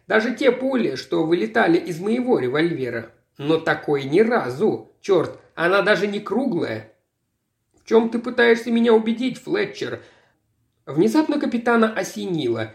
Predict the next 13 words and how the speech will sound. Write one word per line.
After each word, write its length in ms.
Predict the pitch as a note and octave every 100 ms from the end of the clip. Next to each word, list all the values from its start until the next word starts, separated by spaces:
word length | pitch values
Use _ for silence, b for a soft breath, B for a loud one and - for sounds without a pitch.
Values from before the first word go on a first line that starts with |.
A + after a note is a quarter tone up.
| _ _
сердце 480 | - F#3+ A3 - A#3+
учащённо 880 | D#3 - C#3 - - D3 C3 C3+
забилось. 720 | B2+ C#3 B2+ A#2 A2 A2 - _ _ _ b b _
"Дыра 260 | E3 G#3+ A#3
в 120 | -
платье 640 | G#3+ A#3 A3+ - C#3 C3+ D#3+
значительно 760 | C#3+ F3+ F3 G3+ - F#3+ F#3
больше 500 | E3+ E3+ G#3+ G3+ -
и 160 | E3+ E3
куда 320 | D#3+ D#3 F3
как 280 | F3 D3+ C#3+
более 640 | C#3+ C4+ F#3 C#3+ B2+ B2 E3+
изубренная, 960 | D3 C#3 G3 D#3 D3+ C3 A#2 A2 A2+